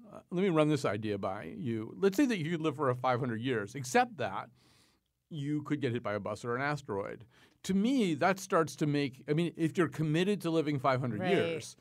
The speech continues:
Speaker 1: then you start to get much more nervous about,
Speaker 2: About
Speaker 1: like,
Speaker 2: asteroids and buses?
Speaker 1: Yeah, and
Speaker 2: I've
Speaker 1: like
Speaker 2: actually been hit by a bus, believe it or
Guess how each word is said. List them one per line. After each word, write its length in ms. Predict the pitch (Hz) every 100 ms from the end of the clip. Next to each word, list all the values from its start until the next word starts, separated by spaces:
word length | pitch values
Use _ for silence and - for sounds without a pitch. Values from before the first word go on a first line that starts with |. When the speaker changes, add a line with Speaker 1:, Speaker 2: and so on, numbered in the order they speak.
| _ - _
Speaker 1:
then 240 | 120 180 240
you 120 | 214
start 340 | 127 190 175
to 60 | 147
get 160 | 147 135
much 300 | 143 190 190
more 200 | 185 170
nervous 480 | 160 208 117 104 151
about, 200 | 127 127
Speaker 2:
About 200 | 185 175
Speaker 1:
like, 80 | -
Speaker 2:
asteroids 520 | 180 - 196 180 180
and 140 | 185
buses? 420 | 175 180 214 233 247
Speaker 1:
Yeah, 280 | 220 120 120
and 80 |
Speaker 2:
I've 140 | 214 381
Speaker 1:
like 80 | 294
Speaker 2:
actually 240 | - 226
been 180 | 190 170
hit 220 | 185 240
by 100 | 185 156
a 80 |
bus, 320 | 143 131 - -
believe 200 | 170 -
it 380 | - -
or 60 | 175